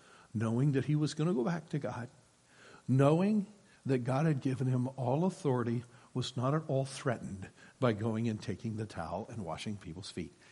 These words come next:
He would feel the same about himself before he washed them than after. Got it? He had that wonderful place of freedom. So Jesus got up and did it.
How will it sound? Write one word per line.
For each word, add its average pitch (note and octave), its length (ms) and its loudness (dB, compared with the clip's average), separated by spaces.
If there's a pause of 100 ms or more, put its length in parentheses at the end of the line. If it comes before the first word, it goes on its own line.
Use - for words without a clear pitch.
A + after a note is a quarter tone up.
(120)
He C3 140 2
would A2+ 160 0
feel D#2+ 300 -10
the D#3 140 -2
same A2 260 -6
about A#2+ 280 -2
himself B2+ 460 -4 (280)
before D3 360 2
he C3 140 2
washed F#2+ 360 -2
them G#2 240 -6 (220)
than G3+ 160 6
after. F#3 500 -4 (420)
Got C3 220 4
it? B3 120 2 (1200)
He E3+ 100 2
had G3+ 100 4
that F#3+ 160 0
wonderful G3 360 2
place C#3+ 340 -2
of D#3+ 80 0
freedom. D#3 300 2
So D#3 140 4
Jesus A3 300 2
got D3+ 180 2
up D#3 120 0
and D3 80 4
did D#3+ 120 10
it. G#2+ 160 0